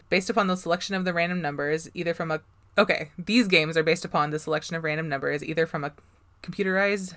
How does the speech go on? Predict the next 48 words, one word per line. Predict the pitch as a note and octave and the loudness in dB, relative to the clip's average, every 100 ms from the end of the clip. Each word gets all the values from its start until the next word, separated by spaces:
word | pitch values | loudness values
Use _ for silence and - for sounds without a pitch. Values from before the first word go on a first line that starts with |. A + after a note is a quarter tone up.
| - | -8
number | F3 D#3 D#3 | -2 0 0
generator | D3 D3 C#3 C#3+ D3 | 0 -2 -2 -2 0
or | C#3+ C#3+ C#3+ | 0 -2 -2
some | - D#3 | -4 -4
sort | D#3+ D3 | -2 -2
of | |
other | C3+ C#3 | -2 -4
gaming | C3 B2 A2+ | -6 -10 -10
equipment. | B2 - - A#2 - - - - | -10 -10 -10 -16 -20 -20 -20 -14
So | - G#3 | 2 6
roulette | G#3 G3 A3+ | 8 10 10
is | G#3+ - | 8 2
kind | F#3+ F3 | 0 2
of | |
a | D#3 D3 | 2 2
mix | D3 D3+ - | 0 -4 -6
between | D#3 D#3+ C#3+ C#3 C#3+ D3+ - _ - | -8 -6 -8 -8 -10 -12 -16 _ -10
a | D#3 C#3+ | -6 -4
table | D#3+ D#3+ D#3 | 0 2 4
game | D#3 D3 | 2 0
and | C#3 | -4
a | |
random | C#3 C#3+ D3+ | -6 -6 -4
game, | D#3+ F3+ F#3 - - | -2 -2 -4 -10 -12
random | D#3 C#3+ | -8 -8
number | C3+ D3 | -8 -4
game, | D#3+ F3+ - _ - F#3 | -2 -2 -4 _ -14 -6
but | - | -4
we'll | D3+ | -4
get | - | -6
to | - | -10
that | - | -14
later. | A#2 D#3 - _ _ _ | -12 -12 -14 _ _ _
Most | F#3+ A#3+ - | 0 2 2
casinos, | G#4 G#3 G#3 C#4+ - - - | 0 2 0 0 -4 -10 -12
in | G3+ | -4
fact, | F#3+ F3+ - _ _ - | -2 -2 -4 _ _ -4
all | F3 | -4
casinos | G3+ G3+ G3+ B3+ - _ - | -2 -4 -2 -4 -8 _ -12
are | G3+ | -8
businesses, | F3+ F3 F3+ A#3+ - _ | -6 -6 -4 -4 -6 _
right? | F#3 F3 - | -4 -4 -4
They | F#3 | -4
have | F3+ | -4
to | |
stay | - | -4
in | F#3 | -2
business. | F3 E3 G#3 | -2 -4 -8